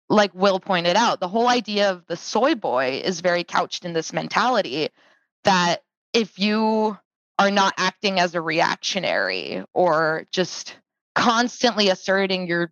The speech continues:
dominant role in society or quote unquote submitting to something, that is feminizing, that is effeminate. And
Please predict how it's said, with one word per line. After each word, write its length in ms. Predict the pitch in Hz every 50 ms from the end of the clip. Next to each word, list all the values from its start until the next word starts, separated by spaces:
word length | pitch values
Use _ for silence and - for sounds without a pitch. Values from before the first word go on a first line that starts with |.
| _ -
dominant 460 | 160 160 175 180 175 170 165 156 160
role 240 | 175 170 160 170 175
in 100 | 160 160
society 920 | - - 165 165 - - 170 165 165 165 165 165 170 170 156 151 131 120 - -
or 160 | 185 180 175
quote 220 | - - 202 185
unquote 300 | 185 175 - 202 - -
submitting 760 | - - - 202 170 175 165 156 190 277 392 349 233 185 160 -
to 100 | - 180
something, 760 | 175 - 165 156 160 156 - - 160 160 143 139 127 156 160 - _ _ _ _ _ _ _ _ -
that 160 | - 208 214
is 180 | 202 196 - -
feminizing, 720 | - 160 156 151 110 - 64 78 - - - 95 101 165 -
that 180 | 196 190 190 190
is 140 | 190 185 190
effeminate. 640 | 185 - _ - 147 151 123 98 117 123 104 - _ _ _ _ _ _ _ _ _ _ -
And 520 | 185 185 185 185 185 185 185 185 180 -